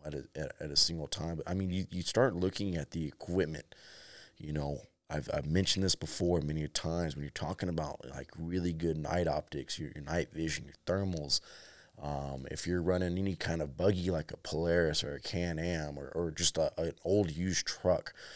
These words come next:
uh, guys like Punisher Hunting, who's got a, a rigged up Jeep, uh, people that are, <laughs> are, are flying around in helicopters.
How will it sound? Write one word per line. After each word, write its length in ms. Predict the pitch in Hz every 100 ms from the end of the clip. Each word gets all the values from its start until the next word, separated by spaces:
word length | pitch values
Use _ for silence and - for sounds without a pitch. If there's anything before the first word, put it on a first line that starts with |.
| - - -
uh, 300 | 80 73 71 73
guys 380 | 76 82 82
like 320 | 76 78 73 -
Punisher 380 | 90 90 85
Hunting, 420 | 82 98 98 90 78
who's 100 | 73
got 200 | 76 71
a, 100 | 71
a 80 | 80
rigged 380 | 73 82 85 87
up 180 | 87 -
Jeep, 380 | 73 87 82 - - _ _ _ _ -
uh, 340 | 80 76 71 69
people 300 | - 95 98
that 180 | 87 85
are, 160 | 73 -
<laughs> 20 |
are, 260 | - - - 95
are 120 | 95
flying 360 | - 82 82 78
around 220 | 87 76
in 80 | 78
helicopters. 680 | 90 101 - 78 78 82